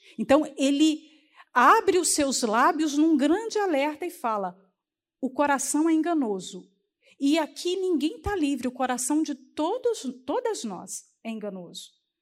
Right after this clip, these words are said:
Não tem uma só pessoa que pode chegar e falar, "Não, mas meu, meu coração não é assim." Não, o coração é enganoso.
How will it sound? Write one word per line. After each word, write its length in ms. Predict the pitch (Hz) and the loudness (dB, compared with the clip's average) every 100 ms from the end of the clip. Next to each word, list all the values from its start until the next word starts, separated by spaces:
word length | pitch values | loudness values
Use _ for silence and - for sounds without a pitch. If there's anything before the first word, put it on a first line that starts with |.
| _ - | _ -4
Não 120 | 254 | -2
tem 200 | 269 320 | 2 0
uma 200 | 440 453 | 2 -2
só 160 | 415 403 | -2 -2
pessoa 400 | 403 - 320 311 | -2 -4 -6 -6
que 80 | |
pode 240 | 302 285 269 | -4 -6 -4
chegar 280 | 254 233 277 | -6 -4 -4
e 60 | |
falar, 180 | 285 269 | -4 -4
"Não, 160 | 233 202 | -6 -6
mas 100 | 190 | -8
meu, 240 | 208 302 269 | -8 -8 -6
meu 180 | 220 262 | -8 -6
coração 420 | 320 311 - 277 | -6 -6 -4 -4
não 160 | 440 | -4
é 60 | 427 | -4
assim." 420 | 427 - 202 - _ - | -4 -6 -8 -14 _ -6
Não, 260 | 294 - - | -6 -6 -8
o 100 | 294 | -6
coração 680 | 339 349 359 - 349 381 - | -2 -4 -2 0 0 -2 -4
é 100 | 311 | -2
enganoso. 680 | 370 392 403 370 392 - | -2 -4 -6 -8 -8 -10